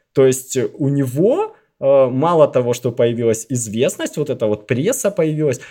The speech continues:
у него еще появился большой канал дистрибуции. Большой вопрос, если бы у него бы не было этого канала, вот этих универмагов, смог бы он столько продать или нет? Вот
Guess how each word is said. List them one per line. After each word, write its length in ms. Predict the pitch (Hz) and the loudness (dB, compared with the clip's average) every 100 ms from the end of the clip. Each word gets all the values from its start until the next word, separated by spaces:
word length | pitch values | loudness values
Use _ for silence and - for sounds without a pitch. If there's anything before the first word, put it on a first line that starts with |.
| _ | _
у 80 | 135 | 0
него 260 | 143 139 | 2 0
еще 200 | 180 175 | -2 -2
появился 560 | 143 127 120 120 190 - | 0 0 0 -2 -2 -2
большой 420 | 113 123 - 123 | 0 0 0 -2
канал 320 | 131 117 113 107 | -2 -4 -2 -4
дистрибуции. 760 | 101 - 110 101 92 - 78 - - _ | -8 -12 -12 -12 -14 -12 -16 -18 -20 _
Большой 440 | 117 143 - 214 | 2 2 6 4
вопрос, 600 | 175 160 180 202 147 - - _ _ | 6 2 2 2 2 0 -8 _ _
если 400 | 127 147 240 240 | -6 -2 -2 -2
бы 80 | 185 | -2
у 40 | 185 | -2
него 220 | 185 175 | 0 -2
бы 140 | 175 | 0
не 200 | 185 226 | 0 -2
было 200 | 262 156 | 2 4
этого 280 | 120 123 113 | 4 0 -2
канала, 520 | 123 123 139 127 98 | -2 -2 -2 -2 -2
вот 180 | 80 110 | -4 -4
этих 280 | 120 117 117 | -4 -6 -6
универмагов, 680 | 131 131 135 131 120 92 - | -4 -4 -4 -4 -6 -8 -8
смог 340 | - 151 254 | -2 0 0
бы 80 | 214 | 0
он 80 | 120 | -4
столько 360 | - 104 98 95 | -4 -6 -6 -8
продать 440 | - 101 98 87 | -6 -8 -6 -8
или 160 | 98 95 | -10 -10
нет? 240 | 98 80 - _ _ | -12 -14 -18 _ _
Вот 220 | 156 160 | -16 -16